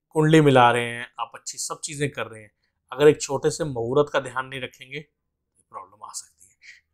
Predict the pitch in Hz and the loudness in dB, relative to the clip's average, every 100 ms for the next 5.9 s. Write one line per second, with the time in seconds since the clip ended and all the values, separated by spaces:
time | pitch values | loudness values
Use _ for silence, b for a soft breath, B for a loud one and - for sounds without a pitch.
0 | _ - - 160 151 - - 185 156 151 | _ -14 -4 0 4 4 2 2 2 2
1 | 143 139 135 139 127 127 127 139 - _ | 0 0 -2 -6 -10 -6 -4 -6 -10 _
2 | _ _ 123 131 139 139 135 135 127 123 | _ _ -12 -4 -4 -4 -8 -10 -4 -6
3 | 123 120 117 127 135 139 147 147 b b | -6 -10 -6 -4 -6 -10 -14 -14 b b
4 | b _ 139 - 151 160 156 151 147 139 | b _ -12 -4 -2 0 0 -2 -2 -4
5 | 143 131 151 - 156 - 151 143 143 | -4 -6 -10 -8 -6 -4 -2 -2 -2